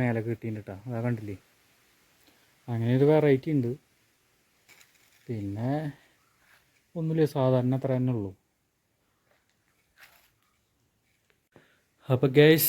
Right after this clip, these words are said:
ഇതിൻ്റെ ഉള്ളിലത്തെ കാഴ്ചകളൊക്കെ ഇത്ര തന്നെ ഉള്ളൂ കേട്ടോ. അത് പുറത്തേക്ക് വന്നു, പുറത്ത് കണ്ടില്ലേ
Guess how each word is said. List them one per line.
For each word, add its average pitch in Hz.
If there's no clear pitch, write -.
ഇതിൻ്റെ 131
ഉള്ളിലത്തെ 131
കാഴ്ചകളൊക്കെ 147
ഇത്ര 143
തന്നെ 139
ഉള്ളൂ 123
കേട്ടോ. 117
അത് 117
പുറത്തേക്ക് 123
വന്നു, 127
പുറത്ത് 120
കണ്ടില്ലേ 120